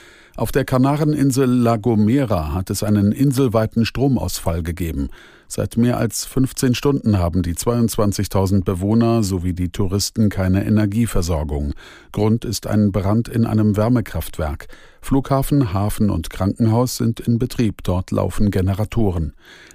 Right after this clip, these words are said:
Der Präsident des Inselrats sprach von einer außergewöhnlichen Situation. Und das Wetter in Deutschland. Nachts in der Nordhälfte und an den Alpen einzelne Schauer oder Gewitter,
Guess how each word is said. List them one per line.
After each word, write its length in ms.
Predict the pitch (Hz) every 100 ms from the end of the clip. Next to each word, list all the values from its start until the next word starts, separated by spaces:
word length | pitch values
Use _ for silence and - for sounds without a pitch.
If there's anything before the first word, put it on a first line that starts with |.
| -
Der 60 |
Präsident 580 | 95 101 92 104 104 107
des 140 | 92 -
Inselrats 800 | 107 101 110 101 110 123 -
sprach 380 | - - 101 101
von 180 | - 101
einer 300 | 98 98 98
außergewöhnlichen 1120 | - 123 - 107 95 87 101 104 101 - 101
Situation. 880 | 92 98 - 87 - - 98 65 69 - - _ _ - - - _ _ -
Und 160 | - 143
das 200 | 151 -
Wetter 320 | 156 - 95
in 120 | 95
Deutschland. 600 | 92 85 - - 85 80 - - -
Nachts 460 | 120 143 - - -
in 140 | -
der 120 | 120 113
Nordhälfte 580 | 131 - 147 139 -
und 180 | 120 107
an 140 | - 98
den 220 | 98 107
Alpen 420 | 117 120 - 127
einzelne 600 | - 95 90 - 90 90
Schauer 440 | - 104 107 104 95
oder 180 | 95
Gewitter, 520 | 87 95 139 151 139